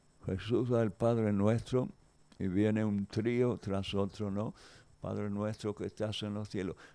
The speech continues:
santificado sea tu nombre, venga tu reino,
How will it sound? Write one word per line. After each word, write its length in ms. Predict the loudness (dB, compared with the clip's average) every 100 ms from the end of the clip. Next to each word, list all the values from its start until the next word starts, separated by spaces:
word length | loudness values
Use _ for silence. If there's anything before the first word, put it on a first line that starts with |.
| -8
santificado 1040 | -4 -4 -2 -4 -4 -2 0 2 0 0
sea 280 | 0 0 0
tu 160 | -2
nombre, 540 | 0 0 0 -2 -4 -6 -12 -20 -20 -20 _ _
venga 460 | -4 2 2 2 0
tu 160 | -2 2
reino, 540 | 4 6 4 2 0